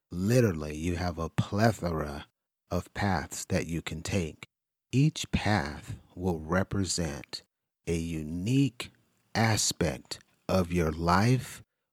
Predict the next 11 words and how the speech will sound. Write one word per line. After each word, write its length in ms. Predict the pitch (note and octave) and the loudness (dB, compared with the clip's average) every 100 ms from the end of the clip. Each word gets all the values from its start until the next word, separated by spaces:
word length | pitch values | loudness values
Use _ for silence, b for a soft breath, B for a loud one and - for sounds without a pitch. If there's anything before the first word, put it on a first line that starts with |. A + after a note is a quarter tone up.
| _ | _
where 220 | F#2+ F2+ | 0 2
life 480 | E2+ F2+ F#2 F#2+ - | 4 4 4 4 2
is 300 | F#2+ F2 - | 4 4 0
career, 760 | - F#2+ D#2+ E2 G2+ A2 A#2+ B2 - _ _ _ - | -2 -2 0 4 6 6 4 0 -6 _ _ _ -2
relationship, 1200 | E2+ D#2 F2 G#2 - G#2 F#2 - A2+ A2 G2 _ - _ _ _ _ | 0 4 6 6 4 2 2 4 6 4 0 _ -20 _ _ _ _
personal 720 | - G#2 F#2 - G2 E2+ D2+ | 2 4 2 2 2 2 0
growth, 880 | D#2 E2+ G2 A2 A2 A2 G#2+ - - _ _ _ _ | -4 6 8 10 8 6 0 -8 -12 _ _ _ _
professional 920 | - F2 - - G#2+ G#2 A2+ G#2 G2+ F#2 | -2 -2 0 2 4 4 4 4 4 4
growth, 760 | G2 G2+ G2 G2 F#2+ - - - _ _ _ - | 4 6 8 6 4 -2 -12 -14 _ _ _ -2
and 220 | F2+ E2+ - | -2 -2 0
anything 640 | G#2+ A#2+ A#2 - G#2+ F#2+ | 4 4 4 2 2 2